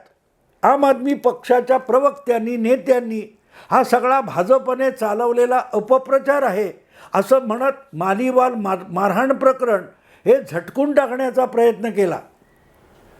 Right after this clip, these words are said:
पण हळूहळू जे पुरावे समोर आले, जेव्हा पहिल्यांदा बातमी आली त्याचा इन्कार केल्यानंतर पहिली गोष्ट म्हणजे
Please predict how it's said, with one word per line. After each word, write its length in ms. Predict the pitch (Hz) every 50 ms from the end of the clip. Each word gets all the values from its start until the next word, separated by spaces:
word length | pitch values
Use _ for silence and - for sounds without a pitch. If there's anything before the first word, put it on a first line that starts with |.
| _ - - - - - - - - - - - -
पण 140 | 269 269 254
हळूहळू 580 | - - 208 277 294 285 277 269 247 208 196 147 - - _ _ _ _ _ _ -
जे 200 | 131 127 240 285
पुरावे 480 | 277 277 202 214 240 269 277 285 294 269
समोर 320 | - 269 254 247 247 247
आले, 240 | 233 226 214 190 156 123 - _ _ -
जेव्हा 260 | 147 151 202 254 269
पहिल्यांदा 580 | 262 - 202 170 180 208 247 262 269 269 269
बातमी 400 | 262 262 254 247 247 196 247 262
आली 240 | 262 262 254 277 269 202 - _ _ _ _ _ _ - - - - - -
त्याचा 260 | 214 202 214 214 240 240 - -
इन्कार 440 | 226 202 202 220 233 226 294 302 302
केल्यानंतर 800 | 294 - 269 262 254 254 254 247 247 240 240 233 175 220 220 - - - _ _ _ _ _ _ _ _ _ _ _ _ _ _ _ _ _ _ _ _ _ _ _ _ _ _ _ _ - _ - - -
पहिली 200 | 175 202 240 285
गोष्ट 280 | 294 294 285 277 285 277
म्हणजे 280 | 269 277 269 277 262